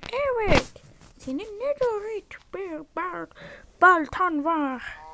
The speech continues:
Tamam. Onları öldürüp getireceğim. Ama dikkat et. O deliler her yerde.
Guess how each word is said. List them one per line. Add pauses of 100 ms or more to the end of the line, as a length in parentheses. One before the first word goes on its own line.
(1000)
Tamam. (300)
Onları
öldürüp
getireceğim. (1120)
Ama
dikkat
et. (400)
O
deliler
her
yerde.